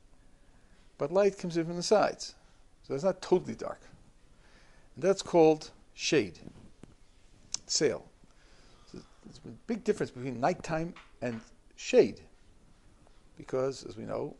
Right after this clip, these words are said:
we're standing in the shade, it's not totally dark, but the light, light doesn't come in directly." Now, he's going to use the concept of, of shade in a very general sense. Anything that reduces the intensity of the light at all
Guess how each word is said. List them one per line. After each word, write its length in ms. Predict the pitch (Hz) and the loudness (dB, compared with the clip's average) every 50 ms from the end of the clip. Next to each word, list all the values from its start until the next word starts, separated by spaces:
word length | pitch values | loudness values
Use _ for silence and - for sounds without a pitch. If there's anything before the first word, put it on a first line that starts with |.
| _ - - | _ -20 -20
we're 60 | 98 | -16
standing 300 | - - 151 143 127 117 | -8 -6 -6 -4 -4 -6
in 60 | 113 | -8
the 60 | 113 | -10
shade, 200 | - - 127 131 | -6 -4 -4 -4
it's 120 | 139 - - | -4 -6 -8
not 100 | 123 - | -8 -2
totally 260 | - 180 147 113 110 | -2 -2 -2 -2 -6
dark, 260 | 101 110 117 151 - - - - - - - | -4 -4 -4 -4 -6 -8 -20 -20 -20 -20 -20
but 100 | - - | -14 -10
the 80 | 113 | -6
light, 200 | 117 117 117 - - - - | -6 -6 -6 -8 -12 -14 -8
light 180 | 120 120 127 123 | -6 -6 -6 -6
doesn't 200 | - 113 117 - | -8 -12 -8 -8
come 120 | 127 113 | -6 -6
in 80 | 113 117 | -4 -2
directly." 400 | 120 117 120 120 - - - - - - - - - _ - - - - - - - - - - - - - - - - - _ _ - _ - - _ - - _ - - - _ - - _ - - - - - - - - - | 0 2 2 2 0 -2 -14 -20 -20 -20 -20 -20 -20 _ -20 -20 -20 -20 -20 -20 -20 -20 -16 -14 -14 -14 -14 -16 -18 -20 -20 _ _ -20 _ -20 -20 _ -20 -20 _ -20 -20 -20 _ -20 -20 _ -20 -20 -20 -20 -20 -20 -20 -10 -2
Now, 280 | 135 139 120 98 104 110 - | 2 4 4 4 2 -2 -10
he's 560 | - - 160 196 214 208 196 - - - - - - | -12 -8 -4 -4 -4 -2 -2 -2 -2 -2 -4 -6 -6
going 160 | - 147 160 | -4 -4 -4
to 100 | 151 - | -4 -8
use 260 | - 147 175 160 139 - | -8 -6 -6 -6 -6 -8
the 60 | - | -10
concept 380 | - 160 165 156 - 120 - | -8 -8 -8 -8 -8 -10 -8
of, 160 | 123 113 107 - - - - | -8 -8 -8 -8 -10 -8 -6
of 100 | - 107 | -6 -6
shade 300 | - - 151 147 135 127 | -4 -2 -2 -2 -2 -2
in 80 | 113 | -4
a 60 | 110 117 | -6 -2
very 180 | 147 143 127 | -2 -2 -2
general 340 | 110 - 143 143 131 107 101 | 0 0 -2 -2 -2 -4 -6
sense. 440 | - - 87 73 - - - - - _ - - _ - - - - - - - - - _ - | -6 -8 -12 -12 -12 -14 -16 -16 -18 _ -20 -20 _ -20 -20 -20 -20 -20 -20 -20 -20 -20 _ 2
Anything 440 | 196 226 262 269 226 214 190 160 | 4 4 4 4 2 2 -2 -2
that 140 | 147 143 113 | -4 -6 -6
reduces 840 | 135 147 135 120 - _ - 254 285 311 - - - - - - - | -6 -12 -12 -14 -16 _ 4 6 6 6 4 0 -4 -8 -10 -14 -14
the 180 | - 139 139 | -12 -12 -12
intensity 560 | 135 - - - 208 226 214 - 220 185 160 | -12 -10 -2 -2 -2 -2 -2 -6 -10 -8 -10
of 80 | 151 143 | -8 -8
the 80 | 143 139 | -8 -4
light 320 | 143 151 143 131 117 - - - | -2 -2 -2 -2 -4 -8 -8 -8
at 160 | - 170 - | -8 -8 -6
all 560 | - - - 170 180 190 226 277 320 320 - | -6 -6 -2 2 4 6 6 6 4 2 -2